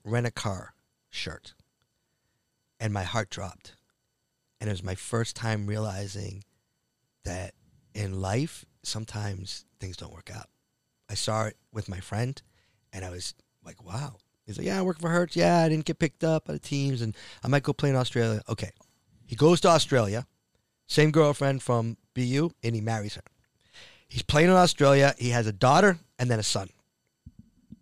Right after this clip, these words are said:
And he's just playing basketball to pay the bills and still keeping the dream alive. His wife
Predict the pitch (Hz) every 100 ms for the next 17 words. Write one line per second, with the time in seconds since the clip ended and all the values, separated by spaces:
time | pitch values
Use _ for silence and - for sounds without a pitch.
0 | _ _ - - - - - - _ _
1 | _ _ 117 117 113 117 135 - 135 120
2 | 117 - 117 110 113 107 104 107 117 -
3 | - - - 107 104 98 98 95 92 92
4 | - _ _ _ _ _ - 127 113 107
5 | 98 101 98 90 - _ _ _ _ _
6 | _ _ - _ _ _ _ _ _ _
7 | _ - 123 120 104 110 156 190 170